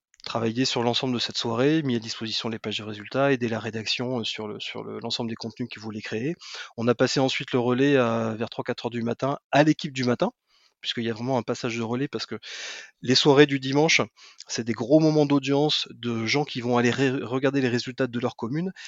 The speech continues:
mais la journée du lendemain, le lundi, est même encore plus importante en termes d'audience parce qu'elle fait place à l'analyse, heu, politique, géographique des résultats de la veille. Donc en fait, c'est pas seulement la soirée et la nuit,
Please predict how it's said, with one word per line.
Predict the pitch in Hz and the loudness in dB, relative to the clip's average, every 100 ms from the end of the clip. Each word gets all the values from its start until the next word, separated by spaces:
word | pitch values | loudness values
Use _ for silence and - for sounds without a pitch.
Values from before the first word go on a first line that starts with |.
| - | -12
mais | 117 117 | -4 0
la | 117 | 2
journée | 117 127 135 | 2 2 0
du | 143 117 | 0 0
lendemain, | 120 123 147 165 | -2 0 0 2
le | |
lundi, | 120 117 120 156 180 | 2 0 -2 -6 -8
est | 117 113 | -6 -6
même | - 139 135 | -2 -2 -2
encore | - 160 160 | -6 -2 -2
plus | - 139 | -2 -2
importante | 131 135 - 135 117 | -2 -2 -4 -4 -6
en | |
termes | 110 107 | -8 -8
d'audience | 123 117 175 - - - - | -6 -6 -8 -10 -12 -18 -14
parce | 107 | -10
qu'elle | - 127 113 | -6 -4 -6
fait | 107 117 | -6 -6
place | - 151 180 - - - - | -2 0 0 -4 -12 -12 0
à | 127 135 | 4 8
l'analyse, | 123 123 120 151 165 151 | 8 6 2 0 -2 -4
heu, | - 117 117 113 110 | -4 -2 0 -2 -2
politique, | - 127 127 - 165 180 123 | -2 -2 -2 -4 -6 -4 -2
géographique | 120 139 131 127 - 190 - 135 | 2 4 4 2 2 -2 -6 -2
des | 127 | 2
résultats | 127 120 123 151 | 4 2 2 0
de | 143 | 2
la | 135 | 0
veille. | 113 110 _ - - - | -2 -4 _ -20 -18 -12
Donc | 113 | -6
en | 127 | -4
fait, | - | -4
c'est | 120 | -4
pas | 123 | -2
seulement | - 143 143 135 | 0 0 2 4
la | 123 | 2
soirée | - 123 120 | 2 2 2
et | |
la | 113 | 0
nuit, | 123 175 | -2 -6